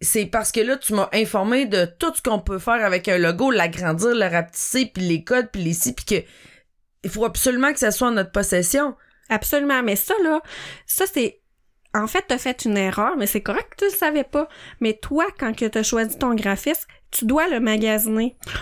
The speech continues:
Speaker 2: Autant que tu dois y poser des questions de « Qu'est-ce que je vais avoir ? » Là, c'est quoi pour toi ? Là, quel, tu sais, qu'est-ce que je vais avoir au, au final ? Mais tu dois aussi regarder son portfolio. Ça, c'est très important.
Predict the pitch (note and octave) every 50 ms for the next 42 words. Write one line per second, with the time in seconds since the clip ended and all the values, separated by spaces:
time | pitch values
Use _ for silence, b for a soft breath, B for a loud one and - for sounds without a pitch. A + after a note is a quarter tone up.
0 | B B - A#3+ A#3 - - D#4 G4+ G4 - C#4+ - - A#3 C4 C4 C4 A#3+ -
1 | - A#3+ A3 A3 A3+ C#4+ D4+ F4+ E4+ - C#4+ A#3+ A3+ - - C#4+ D4 C#4+ C4+ A#3+
2 | A3 G#3+ B B B B B B - D4 C#4 - - C4 A3 A3+ B3 A#3+ A#3 A3+
3 | A3 G#3+ G#3+ A3+ B3 B3+ B3+ B3 A#3+ B3+ A#3 A3+ A3+ - C4 B3 - F#4 F4 F4+
4 | - - - - - B3 A#3+ A3 A3 G#3+ G#3+ - E4 D#4 - - _ - - -
5 | - - - D#4+ D#4+ D#4+ - G4 A4 - - D#4+ B3+ A3 A#3 A3 G#3+ G#3+ A#3+ B3
6 | B3 A#3 A3+ A3 - A3+ G3+ - - - - A3 G#3 G3+ A3+ D4 G4 F4 C#4 -
7 | b b b b b - A#3+ A3+ - B3+ A#3 C4+ D4 D#4+ D#4 C#4+ - - E4 E4
8 | D#4 B3 A3+ A3 G#3+ A3 A3+ B3+ C#4+ - C4+ G#3+ G#3 - A3 G#3 - A3 G3 G3
9 | C4 C#4+ - - B3+ - A3 - - C#4+ C#4+ C#4 B3+ A#3+ A#3 G#3 G3+ - - G#3+
10 | A3+